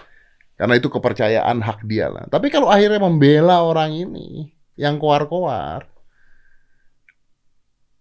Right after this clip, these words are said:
apa bedanya sih dengan demo yang ikut demo pada nggak tahu apa-apa kok? Banyak kan, ada yang dibayar juga ikut demo kan. Mereka nggak tahu apa-apa juga. Makanya ada TikToknya anak ikut demo ditarik emaknya pulang.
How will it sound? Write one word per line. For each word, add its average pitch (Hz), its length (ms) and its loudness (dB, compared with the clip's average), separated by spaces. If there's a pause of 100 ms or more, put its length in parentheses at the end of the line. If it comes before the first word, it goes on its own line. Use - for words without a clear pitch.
apa - 280 -4
bedanya 143 440 2
sih 131 140 -2
dengan 123 260 2
demo 117 400 2
yang 110 160 0
ikut 101 240 -6
demo 101 320 -4
pada 95 260 -2
nggak 92 180 -8
tahu 95 180 -2
apa-apa 85 640 -6
kok? - 220 -20 (300)
Banyak 87 460 -8
kan, 92 300 -10 (100)
ada 85 160 -12
yang 95 160 -4
dibayar 90 480 -4
juga 80 320 -14
ikut 90 180 -14
demo - 320 -8
kan. - 140 -20
Mereka 392 320 -10
nggak 196 160 -6
tahu 190 160 -2
apa-apa 190 260 -4
juga. 104 320 -12 (280)
Makanya 101 420 -4
ada 98 240 -4
TikToknya 90 880 -10
anak 92 160 -10 (260)
ikut 92 260 -12
demo 92 280 -6
ditarik 87 320 -10
emaknya 95 340 -12
pulang. 80 380 -10